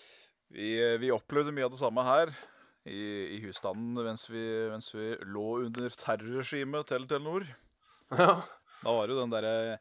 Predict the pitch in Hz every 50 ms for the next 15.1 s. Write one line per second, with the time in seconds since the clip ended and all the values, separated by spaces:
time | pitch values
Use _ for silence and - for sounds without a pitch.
0 | _ - - - _ - - _ - - 85 95 120 143 - _ - 196 185 -
1 | - 175 147 147 - - - - 214 214 220 214 214 202 202 175 160 139 123 98
2 | 76 71 76 - - - 120 117 117 110 107 107 98 87 85 92 98 101 101 101
3 | 98 98 98 98 - - 120 107 92 82 85 92 95 110 104 101 98 98 - _
4 | - 107 107 110 117 - - 127 107 101 - - 110 104 104 104 110 107 - -
5 | 110 98 95 95 104 - 107 90 85 95 104 - 113 101 98 - 117 113 123 120
6 | 120 117 120 - _ _ _ _ _ _ _ _ _ _ _ _ _ _ _ _
7 | _ _ _ - 104 98 98 101 98 95 95 95 95 92 92 92 90 90 87 85
8 | 82 80 - _ _ _ _ _ - - - - - - 123 117 123 95 82 -
9 | 127 143 135 117 131 165 185 185 151 - - - 113 107 104 - 139 135 143 139
10 | 156 143 117 113 143 170 185 151 113 - - - - - _ _ _ _ _ -
11 | - - 131 135 139 - - _ _ _ _ _ _ _ _ - 110 113 113 113
12 | 110 110 110 107 104 101 101 101 85 82 107 113 123 123 - - - - - 131
13 | 120 120 120 120 123 127 139 - - - 135 131 - 160 147 123 104 113 135 160
14 | 160 180 185 175 135 110 110 113 113 - 120 110 113 113 113 117 117 117 - -
15 | -